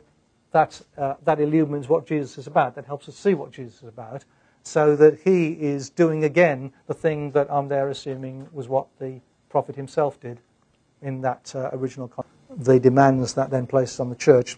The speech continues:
which is, well, you can't do everything in every sermon. Um, but th-, that would have, um, the implications for this is what it means to be church, this is what it means to be a Christian, um,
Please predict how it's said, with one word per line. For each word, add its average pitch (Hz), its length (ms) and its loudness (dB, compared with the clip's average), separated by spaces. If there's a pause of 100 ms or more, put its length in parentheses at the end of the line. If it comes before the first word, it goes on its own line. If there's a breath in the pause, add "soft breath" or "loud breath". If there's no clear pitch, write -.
(120)
which 131 200 -10
is, 127 360 -8
well, 139 100 -2
you 123 80 -10
can't 123 220 0
do 127 60 -6
everything 127 260 -8
in 131 60 -2
every 131 140 0
sermon. 127 320 -4 (540 soft breath)
Um, 127 400 -6 (140)
but 135 340 0
th-, - 180 -18
that 139 220 -2
would 143 140 -4
have, 131 200 -4 (240)
um, 127 400 -14 (120)
the 139 100 0
implications 135 720 -2
for 123 380 -4 (300 soft breath)
this 147 180 0
is 127 80 -4
what 131 120 2
it 135 60 -4
means 135 200 -2
to - 60 -14
be 120 120 -10
church, 123 500 2
this - 140 -16
is - 60 -20
what 139 120 -4
it 131 40 -16
means 135 160 -8
to 135 100 -14
be 127 240 -2 (200)
a 147 80 -4
Christian, 123 460 -2 (540)
um, 123 340 -4